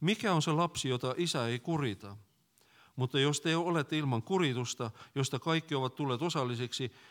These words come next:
niin te olette äpäriä, ettekä laillisia lapsia. Meillä oli kurittajina maalliset isämme,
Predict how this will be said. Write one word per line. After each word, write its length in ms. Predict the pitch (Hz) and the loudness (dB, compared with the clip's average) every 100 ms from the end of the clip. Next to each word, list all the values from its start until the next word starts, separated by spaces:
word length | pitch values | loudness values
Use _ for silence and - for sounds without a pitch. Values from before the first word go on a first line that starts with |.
| - | 0
niin 180 | 160 160 | 2 4
te 80 | 160 | 4
olette 240 | 143 160 165 | 0 0 0
äpäriä, 500 | 226 214 139 110 104 | 2 2 2 2 0
ettekä 360 | 120 - 123 139 | -2 -4 -4 0
laillisia 500 | 165 147 117 123 113 | 2 2 0 -2 -2
lapsia. 500 | 117 - - 98 95 - _ - _ _ _ _ _ | -2 -4 -10 -10 -14 -20 _ -20 _ _ _ _ _
Meillä 300 | - 143 131 | 0 4 4
oli 180 | 123 151 | 4 2
kurittajina 680 | 147 196 185 143 143 131 127 | 2 2 2 0 -2 0 0
maalliset 500 | 131 165 143 127 143 | 2 2 2 0 -2
isämme, 460 | 156 151 123 113 | -2 0 0 0